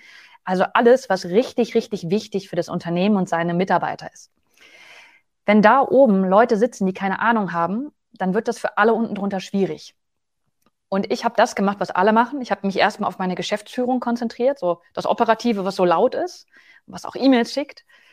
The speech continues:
und stellte dann irgendwann fest, so, hm, da ist noch eine zweite Rolle, die musst du auch wahrnehmen. Und das ist diese Gesellschafterrolle, dieses in dem Gremium sitzen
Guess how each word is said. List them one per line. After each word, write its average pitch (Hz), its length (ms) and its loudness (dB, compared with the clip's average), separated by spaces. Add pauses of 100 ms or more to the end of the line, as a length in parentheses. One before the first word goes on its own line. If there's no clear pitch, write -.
(300)
und 196 120 -12
stellte 214 260 -2
dann 202 140 -2
irgendwann 208 400 2
fest, 226 360 -4
so, 190 280 -4 (260)
hm, 226 320 0 (100)
da 185 100 -10
ist - 140 -10
noch 208 60 -8
eine 185 140 -4
zweite 233 340 -2
Rolle, 165 300 0
die 190 100 -8
musst 185 220 -8
du - 20 -12
auch - 240 -2
wahrnehmen. 165 540 -6 (560)
Und 180 100 -6
das 175 140 -4
ist - 160 -16
diese 170 180 -2
Gesellschafterrolle, 165 1160 0 (280)
dieses 185 280 -4
in 180 240 -2
dem 165 160 -4
Gremium 196 580 2
sitzen 160 600 -8